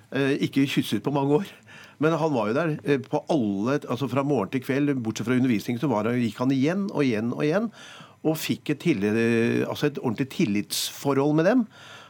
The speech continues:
Og så skjer disse tingene, fordi at han simply fade into the wallpaper, altså han er, han blir nærmest usynlig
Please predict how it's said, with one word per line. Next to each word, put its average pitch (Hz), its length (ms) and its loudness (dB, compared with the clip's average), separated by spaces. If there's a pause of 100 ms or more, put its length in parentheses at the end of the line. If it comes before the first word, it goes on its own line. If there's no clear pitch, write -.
Og - 140 -4
så 226 80 0
skjer 120 340 0
disse 127 220 -2
tingene, 110 260 -2
fordi 127 160 0
at 120 140 -4
han 135 220 0 (540)
simply 151 420 2
fade 139 400 0
into 117 220 2
the 135 100 6
wallpaper, 131 560 2
altså 117 240 -2
han 127 80 0
er, 113 200 -2
han 127 260 0 (100)
blir 127 300 2 (180)
nærmest 113 300 0
usynlig 135 540 2